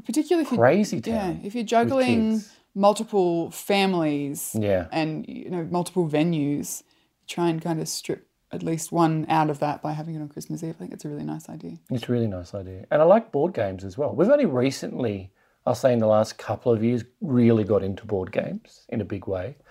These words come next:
Speaker 1: Like us as a family with
Speaker 2: As,
Speaker 1: our kids.
Speaker 2: as a family with
Speaker 1: Yeah.
Speaker 2: kids. And I suppose it's, you know,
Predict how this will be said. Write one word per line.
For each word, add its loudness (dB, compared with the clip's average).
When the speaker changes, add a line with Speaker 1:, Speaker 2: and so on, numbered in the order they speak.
Speaker 1:
Like -4
us 4
as -6
a -6
family -2
with 2
Speaker 2:
As, 6
Speaker 1:
our -20
kids. 4
Speaker 2:
as -
a 4
family 0
with -2
Speaker 1:
Yeah. -8
Speaker 2:
kids. -4
And 4
I 6
suppose 4
it's, -6
you -4
know, -4